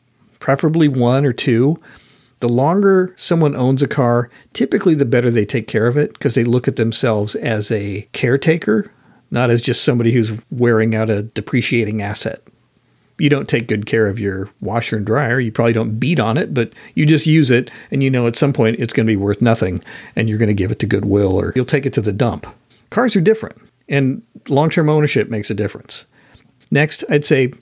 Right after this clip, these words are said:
get one that's been stored indoors. Storing any car outside is bad, but storing a convertible outside is especially bad.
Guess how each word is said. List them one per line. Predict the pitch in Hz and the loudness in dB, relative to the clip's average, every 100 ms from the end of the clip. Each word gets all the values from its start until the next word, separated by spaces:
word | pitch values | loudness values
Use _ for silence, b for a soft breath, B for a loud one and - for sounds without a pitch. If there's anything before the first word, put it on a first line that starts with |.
| _ | _
get | 170 202 | -2 2
one | 208 | 2
that's | 180 | 2
been | - 156 | 0 -2
stored | - 151 139 143 143 | 0 2 4 4 0
indoors. | 147 131 120 113 101 - - - b b b b | -2 -2 0 0 0 -4 -14 -16 b b b b
Storing | - 269 220 127 | -4 0 2 4
any | 143 | 2
car | 117 - 113 | 0 -6 -6
outside | 120 - - 101 113 - | -10 -4 -4 -4 -8 -4
is | - 107 | -4 -2
bad, | 107 95 107 | -2 -2 -4
but | 117 - | -4 -2
storing | 190 190 143 | 0 2 2
a | |
convertible | - 117 127 131 110 | 2 2 2 4 2
outside | 101 95 117 107 | 0 0 0 0
is | 101 | -2
especially | 104 - 117 - 113 | -4 -2 -2 0 -2
bad. | 107 92 120 | -4 -8 -10